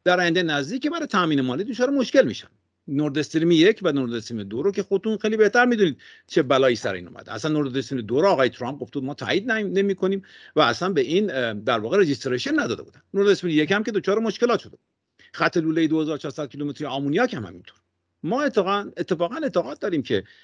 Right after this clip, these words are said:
اگر ما اجازه بدیم آقای پوتین با کارت غلات بازی کنه، بهتره که بخواد با کارت سلاح هسته‌ای یا سلاح تاکتیکی هسته‌ای استفاده کنه. یعنی ما عاقبت یا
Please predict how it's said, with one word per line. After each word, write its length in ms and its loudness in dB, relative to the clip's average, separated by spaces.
اگر 300 2
ما 200 -4
اجازه 320 -2
بدیم 280 -6
آقای 380 -4
پوتین 420 -6
با 120 -4
کارت 340 -6
غلات 460 -2
بازی 300 -2
کنه، 240 0
بهتره 340 4
که 120 4
بخواد 200 0
با 120 -2
کارت 540 -4
سلاح 500 4
هسته‌ای 320 -2
یا 120 0
سلاح 280 -2
تاکتیکی 540 -8
هسته‌ای 320 -6
استفاده 360 -20
کنه. 160 -20
یعنی 260 2
ما 260 2
عاقبت 580 0
یا 80 0